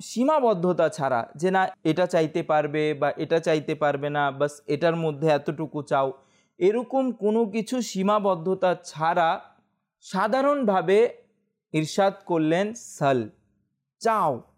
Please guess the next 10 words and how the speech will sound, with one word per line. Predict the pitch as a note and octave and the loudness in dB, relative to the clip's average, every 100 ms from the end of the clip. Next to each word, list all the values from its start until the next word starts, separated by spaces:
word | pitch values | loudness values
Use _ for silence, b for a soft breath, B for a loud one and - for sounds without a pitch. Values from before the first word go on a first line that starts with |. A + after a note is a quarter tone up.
| _ | _
এর | F#3 A#3+ | 2 2
মধ্যে | C4 A3+ D#3 C#3+ C#3 C#3 _ _ _ - | 2 0 0 -4 -4 -6 _ _ _ -8
মুহাদ্দিসে | D3+ F#3+ G#3+ G3 G#3+ A#3 A3+ - | -4 -2 -4 -2 -2 0 0 -2
দেহলভী | C3 C#3 D3+ F#3+ A#3 | -4 0 2 2 2
রহমতুল্লাহি | G3 E3 E3 E3 D3+ D3 D#3+ F3+ | 0 0 -4 -2 0 2 2 0
তাআলা | E3+ D#3 D#3 D3+ | 0 2 2 0
আলাই | C3 C#3 D#3 C3+ - _ _ _ _ _ _ _ | 0 2 0 -2 -10 _ _ _ _ _ _ _
আরও | D3+ G#3 | 0 0
বলেন, | A#3 E3 C3+ C#3 F#3+ _ _ _ _ _ _ - | 2 0 0 -2 -4 _ _ _ _ _ _ -2
এই | B3 C4+ | 0 0